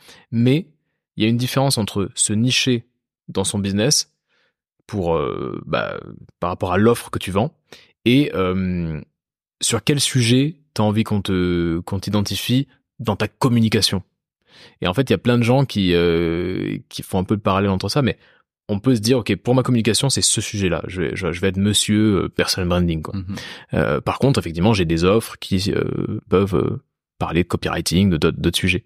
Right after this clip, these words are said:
Speaker 1: Euh, où je vais être monsieur copywriting, mais j'ai des offres qui sont, euh, de l'ordre du marketing, et cetera. Donc, c'est intéressant de, de savoir, entre guillemets,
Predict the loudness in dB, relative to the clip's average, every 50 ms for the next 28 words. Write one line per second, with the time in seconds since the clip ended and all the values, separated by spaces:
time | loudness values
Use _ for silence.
0 | -10 -18 -18 -18 -16 -18 -18 -16 -8 -2 0 2 4 4 2 2 0 -2 -2 0
1 | 0 0 2 2 2 2 0 0 0 0 0 0 0 0 0 0 0 0 0 0
2 | 2 2 2 2 0 0 -2 -2 0 0 0 0 -2 -2 -2 -2 0 0 0 2
3 | 2 2 2 2 2 0 0 0 -2 -2 -2 -4 -6 -4 -2 0 2 2 2 2
4 | 2 0 0 -2 -2 -4 -6 -4 -2 0 0 0 -2 -2 -4 -4 -2 -2 -2 0
5 | 0 2 2 2 2 2 2 2 2 2 2 0 0 0 0 0 0 2 2 2
6 | 2 2 2 -2 -4 -6 -6 -6 -2 -2 0 0 -2